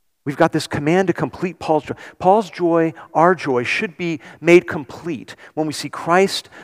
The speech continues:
magnified by our common pursuit of Jesus as our greatest treasure, and working through any disagreements about how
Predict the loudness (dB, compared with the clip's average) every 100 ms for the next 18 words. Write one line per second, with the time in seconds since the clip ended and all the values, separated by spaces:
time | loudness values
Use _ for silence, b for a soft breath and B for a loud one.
0 | B 2 4 4 2 -2 0 0 0 -4
1 | B B 0 4 6 4 2 B 2 2
2 | 2 4 4 4 -2 -6 -6 -6 -4 -2
3 | -4 -8 -6 -4 -4 -8 -8 -8 -8 -12
4 | _ _ _ _ B B B 4 6 6
5 | 2 4 2 2 -2 -6 -2 0 0 -4
6 | -10 -20 _ _ _ _ _ _ _ b
7 | b b b -2 0 2 0 0 -8 -4
8 | -4 -2 -4 -4 -6 -6 -6 -6 4 4
9 | 4 -2 0 4 4